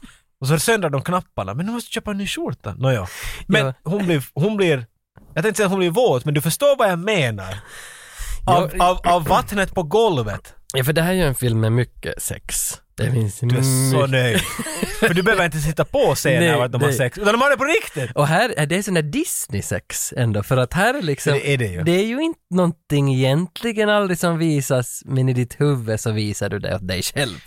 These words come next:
Speaker 1: Ja, vi, vi,
Speaker 2: <laughs> Typ.
Speaker 1: formgivna skuggor av Melanie Griffith och sådär.
Speaker 2: Jo, jo, jo, jo, jo.
Speaker 1: Men jag menar,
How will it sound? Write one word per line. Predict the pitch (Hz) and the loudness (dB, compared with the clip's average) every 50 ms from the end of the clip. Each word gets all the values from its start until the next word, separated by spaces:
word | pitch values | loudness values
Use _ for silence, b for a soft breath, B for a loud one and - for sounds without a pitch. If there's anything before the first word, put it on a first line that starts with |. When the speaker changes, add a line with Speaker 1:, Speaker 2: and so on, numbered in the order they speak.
| - - | -18 -14
Speaker 1:
Ja, | - - 104 120 107 123 | -10 -8 -8 -6 -6 -6
vi, | 165 160 | -6 -4
vi, | 143 151 - - - - - 156 160 156 | -4 -6 -8 -8 -12 -20 -16 -12 -8 -6
Speaker 2:
<laughs> | 170 170 170 - - - 175 - 587 571 - - _ - - - _ - | -6 -4 -4 -4 -2 0 -2 -2 -2 -8 -14 -18 _ -20 -20 -10 _ -4
Typ. | 139 - - 98 - | -2 -2 -2 -6 -6
Speaker 1:
formgivna | - - 165 165 165 165 160 156 147 143 139 | -4 0 0 2 2 2 2 2 2 2 0
skuggor | - - - 170 170 151 135 139 135 | 0 0 0 0 0 2 2 2 2
av | 131 127 | 2 0
Melanie | 131 139 131 123 120 110 | 0 -2 -2 -2 -4 -2
Griffith | 123 147 147 - 135 107 98 117 | -2 -2 -2 -2 -4 -6 -6 -8
och | 101 | -10
sådär. | - - 214 196 214 220 | -6 -2 2 2 4 4
Speaker 2:
Jo, | 214 202 190 | 2 2 2
jo, | |
jo, | 202 208 214 202 202 | 2 2 2 2 0
jo, | 220 262 254 | -2 -2 0
jo. | 226 175 131 117 123 | 0 0 0 0 0
Speaker 1:
Men | - 214 226 226 226 | 2 2 2 2 2
jag | 233 233 | 2 2
menar, | 240 226 220 | 2 2 2